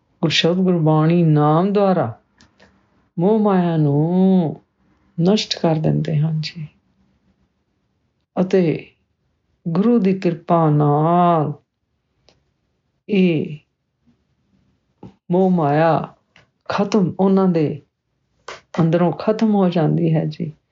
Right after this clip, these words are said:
ਅਤੇ ਉਹਨਾਂ ਦਾ ਤਨ ਅਤੇ ਮਨ ਪਵਿੱਤਰ ਹੋ ਜਾਂਦਾ ਹੈ ਜੀ।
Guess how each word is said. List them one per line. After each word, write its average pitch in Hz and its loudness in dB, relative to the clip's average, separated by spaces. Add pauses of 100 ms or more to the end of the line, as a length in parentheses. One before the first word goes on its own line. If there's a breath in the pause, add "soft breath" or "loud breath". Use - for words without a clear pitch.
(480 soft breath)
ਅਤੇ 190 0
ਉਹਨਾਂ 208 0
ਦਾ 175 0
ਤਨ 220 0 (340)
ਅਤੇ 185 0
ਮਨ 147 2 (640)
ਪਵਿੱਤਰ 165 -2
ਹੋ 170 -2
ਜਾਂਦਾ 170 -6
ਹੈ 151 -6
ਜੀ। - -12